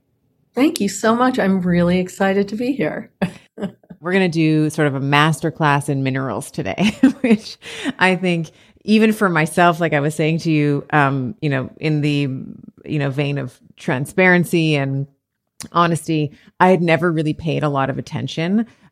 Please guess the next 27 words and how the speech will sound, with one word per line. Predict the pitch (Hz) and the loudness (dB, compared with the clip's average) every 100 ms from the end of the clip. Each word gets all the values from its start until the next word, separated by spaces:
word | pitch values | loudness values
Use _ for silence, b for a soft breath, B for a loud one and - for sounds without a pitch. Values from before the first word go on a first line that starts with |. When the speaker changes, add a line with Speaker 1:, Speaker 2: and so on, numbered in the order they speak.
| - | 0
Speaker 2:
uh, | 160 139 | 0 0
to | - 175 | -2 0
minerals. | 175 180 196 240 262 | 2 2 4 2 0
So | - 175 147 | 2 2 4
when | 147 151 143 160 165 170 | 0 -2 0 2 2 0
your | 160 156 147 147 | -2 0 2 2
product, | - - 185 185 139 139 | 0 2 4 4 2 0
when | 147 147 | -2 -2
Beam | 147 151 143 | 0 0 0
Minerals | 143 143 139 135 135 - b b | 0 0 0 -2 -4 -10 b b
sort | - 139 | -2 -2
of | 135 | 0
came | 165 151 | 0 0
across | 147 151 143 151 | 2 2 0 0
my | 139 | -2
desk | 139 180 160 - | 2 4 4 2
as, | 139 151 | -2 -2
"Hey, | 147 | -2
this | 127 139 | -2 -2
might | 147 135 | -2 -2
be | 143 | -4
something | 131 131 135 | -4 -6 -6
interesting | - 139 139 135 135 | -6 -6 -6 -6 -6
for | - 135 | -6 -4
you | 135 135 131 131 | -2 -2 -4 -6
to | - 120 | -6 -6
explore," | 123 - 185 208 160 131 135 | -8 -8 0 2 2 2 0